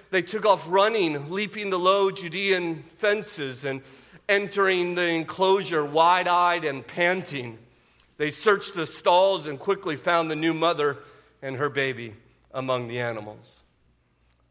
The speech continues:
And it's there we see their second response. They proclaimed God.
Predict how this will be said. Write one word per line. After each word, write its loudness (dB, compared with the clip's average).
And -12
it's -18
there 2
we -6
see -8
their -2
second -4
response. -10
They -4
proclaimed -4
God. -14